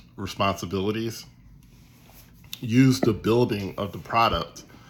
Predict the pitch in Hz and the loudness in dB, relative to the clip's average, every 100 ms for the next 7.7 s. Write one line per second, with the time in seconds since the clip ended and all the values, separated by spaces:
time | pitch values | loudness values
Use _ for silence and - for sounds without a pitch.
0 | - - - 98 92 87 82 - - - | -20 -10 -2 0 2 0 -4 -8 -14 -18
1 | - - - - - - - - 92 85 | -20 -20 -20 -20 -20 -20 -18 -8 -4 -4
2 | 85 82 87 - - - - - - - | -4 -6 -12 -20 -20 -20 -20 -20 -20 -20
3 | - - - 107 - - - - - - | -14 -2 0 0 -8 -14 -20 -20 -20 -16
4 | 104 101 101 113 - - - 98 - 113 | -6 -4 -4 -6 -14 -16 -10 -6 -2 -2
5 | 107 110 98 95 92 92 90 98 76 - | -2 -6 -4 -4 -4 -4 -2 -2 -4 -12
6 | - - - - - - - 123 113 98 | -18 -20 -20 -20 -20 -14 0 0 2 -2
7 | 98 71 - 85 82 80 - | -2 -4 -10 -10 -10 -10 -14